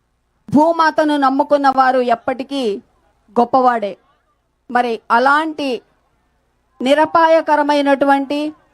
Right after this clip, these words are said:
ఆర్గానిక్ మెటీరియల్ తోటి పండించినటువంటి పంటల ఉత్పత్తులు ఆరోగ్యానికి దివ్యౌషధాలు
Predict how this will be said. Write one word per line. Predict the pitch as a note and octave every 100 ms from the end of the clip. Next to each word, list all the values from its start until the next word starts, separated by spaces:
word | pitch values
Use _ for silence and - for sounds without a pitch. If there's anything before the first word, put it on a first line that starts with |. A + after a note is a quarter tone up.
| _ _ - A#3+
ఆర్గానిక్ | C#4 D4+ D#4 D#4+ D#4 D4+ C4
మెటీరియల్ | C4 C#4 C#4 C4+
తోటి | C4+ C4 C4
పండించినటువంటి | B3 B3+ C#4 C4+ C4 B3+ B3+ A#3+ B3 -
పంటల | A3 A#3 C4 B3+
ఉత్పత్తులు | A3+ _ D4 D4 D4 A#3 G#3 - _ _ G#3+ A3
ఆరోగ్యానికి | C#4 D#4 C#4+ C#4+ C#4 C4+ C4+ A3 A#3 - _ G#3+
దివ్యౌషధాలు | C4 D4 D#4 D4+ C#4 B3+ B3 B3+